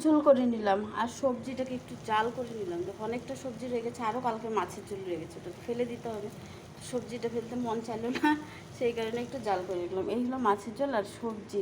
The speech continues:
রয়ে গেছে। তো চলো এই দিয়ে খাওয়া হোক। তো চলো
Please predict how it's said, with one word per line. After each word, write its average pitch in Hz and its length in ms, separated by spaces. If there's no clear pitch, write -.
রয়ে 160 200
গেছে। - 200
তো 247 80
চলো 220 240
এই 208 120
দিয়ে 240 180
খাওয়া 233 260
হোক। - 140
তো - 140
চলো 277 160